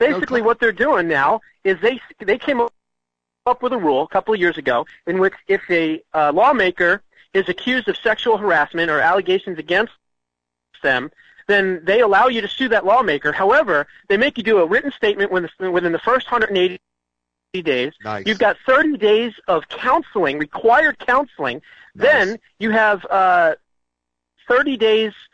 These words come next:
Speaker 2: of, uh, mediation. And by the way, the mediators are picked by the members of Congress. And here's the worst part.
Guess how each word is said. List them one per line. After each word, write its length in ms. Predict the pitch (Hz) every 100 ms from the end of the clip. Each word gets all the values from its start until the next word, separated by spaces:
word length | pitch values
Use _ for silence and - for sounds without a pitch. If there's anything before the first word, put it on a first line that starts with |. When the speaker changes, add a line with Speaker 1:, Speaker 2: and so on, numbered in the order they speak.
| _ _ _ -
Speaker 2:
of, 280 | 190 185 185
uh, 220 | 175 170
mediation. 720 | 190 269 233 208 262 - 165
And 100 | 180
by 140 | 233 240
the 80 |
way, 140 | 220 220
the 100 | 175
mediators 560 | 208 254 185 180 190
are 80 | 160
picked 240 | - 220 -
by 140 | 180
the 80 | 165
members 320 | 185 202 151
of 100 | 127
Congress. 440 | 202 214 147 151 - - _ _ _ _ -
And 420 | 294 269 214 220 - _ _ _ _ _ - -
here's 280 | - 277 247
the 80 | 185
worst 340 | 156 240 -
part. 280 | - 131 113